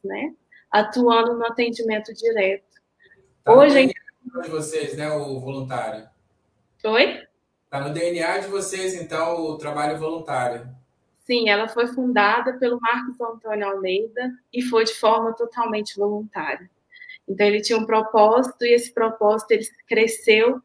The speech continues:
Speaker 1: e hoje a gente atende mais de mil e trezentas pessoas por ano,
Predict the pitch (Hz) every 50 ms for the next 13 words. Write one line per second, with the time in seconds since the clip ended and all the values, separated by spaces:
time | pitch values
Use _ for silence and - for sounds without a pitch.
0 | - - - - - - - 214 220 220 220 220 226 226 226 226 226 226 - 226
1 | 214 214 - 233 220 220 214 214 208 202 214 226 233 233 233 226 226 220 226 220
2 | - 220 214 214 208 208 202 - _ - _ - 214 208 - - 202 196 196 196
3 | _ - 208 214 214 220 185 175 175 185 180